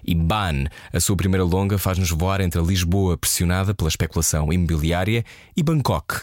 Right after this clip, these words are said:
na Tailândia, já esta pressionada pelo calor e pela fetichização do outro.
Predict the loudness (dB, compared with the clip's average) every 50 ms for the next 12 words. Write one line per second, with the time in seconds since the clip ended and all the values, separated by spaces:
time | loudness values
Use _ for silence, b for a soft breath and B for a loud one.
0 | -12 _ -2 -2 0 0 0 0 2 2 2 0 0 0 -2 -2 B B B B
1 | B B B B -4 -2 0 0 0 0 0 -2 -2 -2 -2 -2 0 0 0 0
2 | 0 -2 -2 -2 -2 -2 0 0 0 0 2 2 0 0 -4 B B B B B
3 | B B _ -4 -2 0 0 0 0 0 -2 -2 -4 -2 -2 -2 0 0 2 2
4 | 2 0 0 0 2 2 2 2 0 0 -2 -2 -6 -8 -10 -10